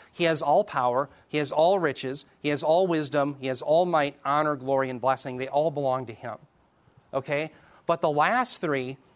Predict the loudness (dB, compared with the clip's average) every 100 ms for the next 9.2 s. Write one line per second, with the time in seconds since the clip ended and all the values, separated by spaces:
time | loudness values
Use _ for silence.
0 | _ -12 -4 0 2 4 4 2 0 -4
1 | -4 -4 -10 -4 0 2 2 0 -2 -2
2 | -6 -2 -2 -2 -6 -10 -12 _ _ _
3 | _ _ 2 2 2 -4 -2 -2 0 0
4 | -2 -4 -10 -20 _ _ -8 -6 -6 -6
5 | -8 -4 -4 -4 -8 -16 -20 _ _ -18
6 | -18 -16 -4 0 2 0 0 0 -2 -2
7 | 0 0 -2 -4 -8 -8 -8 -10 -14 -20
8 | _ -8 -6 -4 -6 -6 -10 -6 -4 -2
9 | -4 -8